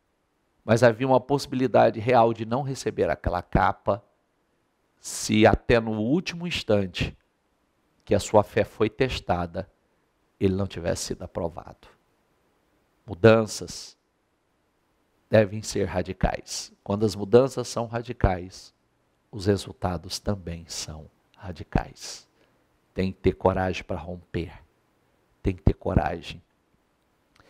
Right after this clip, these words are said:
Quando nós tomamos um, uma decisão de viver um novo estilo de vida,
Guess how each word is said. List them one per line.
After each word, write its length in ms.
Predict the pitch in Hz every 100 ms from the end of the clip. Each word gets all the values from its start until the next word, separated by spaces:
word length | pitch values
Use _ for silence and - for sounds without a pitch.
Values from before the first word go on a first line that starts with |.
| _ _
Quando 260 | 98 95
nós 360 | 104 101 101 - _ _ _ _ _ _ _ _
tomamos 420 | - 101 110 123
um, 300 | 120 127 110 -
uma 220 | 113 107 107
decisão 580 | 110 - 107 95 92
de 140 | 90 92
viver 500 | 92 87 92 87 - _ -
um 120 | 95
novo 260 | 98 127
estilo 360 | 127 - 117 110
de 120 | 110
vida, 460 | 98 85 95 73